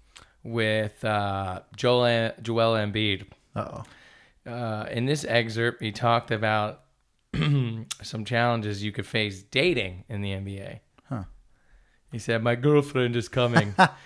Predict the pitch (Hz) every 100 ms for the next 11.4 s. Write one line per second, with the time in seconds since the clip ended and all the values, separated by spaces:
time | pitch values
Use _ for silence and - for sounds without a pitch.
0 | 160 - 139 147 123 113 113 110 101 -
1 | - _ - 127 135 123 120 117 - 117
2 | 113 107 113 107 - - 110 107 - 98
3 | - 98 98 - 107 101 98 95 90 -
4 | 101 90 - _ _ _ _ - 123 127
5 | 135 143 143 123 117 - - _ _ _
6 | _ _ _ - - - - 131 131 123
7 | 117 101 135 135 113 107 107 107 107 -
8 | 113 107 98 - - _ - - - -
9 | 110 - - 113 104 123 123 117 117 104
10 | 104 101 101 - 104 101 98 98 - 107
11 | 110 127 113 101